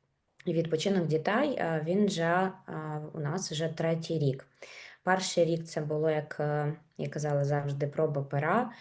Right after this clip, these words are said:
Другий рік ми вже почали, е, ну, так більш систем-, системніше до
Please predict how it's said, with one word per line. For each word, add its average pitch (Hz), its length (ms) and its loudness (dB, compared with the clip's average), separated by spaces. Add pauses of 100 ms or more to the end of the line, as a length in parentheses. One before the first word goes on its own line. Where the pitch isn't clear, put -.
(360)
Другий 175 580 4
рік 170 280 2
ми 170 180 2
вже 160 180 -2
почали, 160 500 2
е, 170 520 4
ну, 165 160 -2
так 147 160 -4
більш 165 260 2
систем-, 165 480 0
системніше 160 720 -2
до 147 140 -2